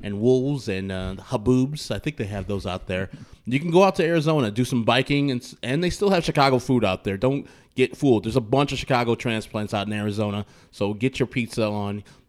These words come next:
Get that pizza they always talk pizza. I think it's Pizza Bianchi or something like that. Uh, Pizzeria Bianchi. It's pretty good in Phoenix area. So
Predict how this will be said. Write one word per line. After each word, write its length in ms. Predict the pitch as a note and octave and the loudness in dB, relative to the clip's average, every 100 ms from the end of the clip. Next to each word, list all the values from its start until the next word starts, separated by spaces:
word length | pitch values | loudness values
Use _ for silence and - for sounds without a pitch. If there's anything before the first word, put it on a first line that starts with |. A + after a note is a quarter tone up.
| - G2+ | -20 0
Get 220 | A#2 C3 | 2 4
that 260 | C3 B2+ - | 2 2 0
pizza 260 | C3 - | -2 -2
they 220 | A2+ A2 | -2 0
always 240 | A2 A2 A2 | 2 0 0
talk 240 | A2 G#2+ | -2 -2
pizza. 260 | - A#2+ - - | -4 -6 -8 -8
I 60 | |
think 180 | A#2 C3+ | -4 -2
it's 160 | A#2+ - | -4 -4
Pizza 300 | E3+ D#3+ B2+ | -6 -2 0
Bianchi 560 | B2 B2 B2+ D3+ F3 | 2 2 2 -2 -2
or 60 | D#3 | -2
something 180 | D3+ D#3+ | 0 -2
like 140 | D#3 | 0
that. 240 | E3+ D#3+ C#3 _ - - - - | 2 2 0 _ -20 -20 -20 -10
Uh, 240 | G2+ G2+ | -6 -4
Pizzeria 480 | F#2 C3+ C#3 C3+ B2+ | -2 -2 0 2 2
Bianchi. 560 | B2+ B2 C3 C3+ D3 C3+ | 2 2 0 -2 -4 -4
It's 120 | - | -4
pretty 180 | D#3 B2+ | 0 2
good 220 | B2+ B2 | 4 4
in 120 | A#2 | 2
Phoenix 360 | G#2+ B2+ A#2+ - | 0 0 0 0
area. 240 | A#2+ A#2 | 0 0
So 360 | A#2 A#2+ A2 | 0 2 2